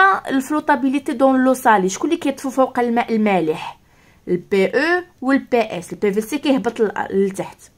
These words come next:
ديسوليسيون دون لاسيتون، ذوبان في الاسيتون.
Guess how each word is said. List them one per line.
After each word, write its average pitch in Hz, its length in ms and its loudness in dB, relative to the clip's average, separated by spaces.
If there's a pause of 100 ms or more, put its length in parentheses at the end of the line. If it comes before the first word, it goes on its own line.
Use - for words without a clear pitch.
(600)
ديسوليسيون 330 960 2
دون 262 240 4
لاسيتون، 214 720 0
ذوبان 254 400 4
في 294 120 -8
الاسيتون. 196 640 -2